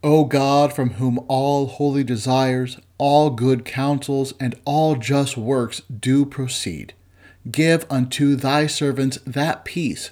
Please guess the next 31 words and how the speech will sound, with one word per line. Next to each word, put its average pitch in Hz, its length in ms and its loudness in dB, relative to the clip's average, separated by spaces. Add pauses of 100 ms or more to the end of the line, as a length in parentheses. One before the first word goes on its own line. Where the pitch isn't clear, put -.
(120)
which 131 220 -2
the 147 100 2
world 123 520 2
cannot 120 480 0
give, 110 420 -4 (400)
that 147 200 6
our 147 160 8
hearts 165 440 0
may 147 120 0
be 127 180 0
set 139 360 0
to 139 180 0
obey 139 460 2
thy 127 260 0
commandments, 120 800 -2 (360)
and 139 200 0
also 156 420 4
that 135 320 0
by 127 220 0
thee 120 540 -2 (140)
we, 123 540 -2 (240)
being 139 240 4
defended 156 540 2
from 131 160 0
the 117 120 -2
fear 165 420 0 (100)
of 139 180 2
our 135 240 0
enemies, 135 480 0 (380)
may 120 180 0
pass 147 420 0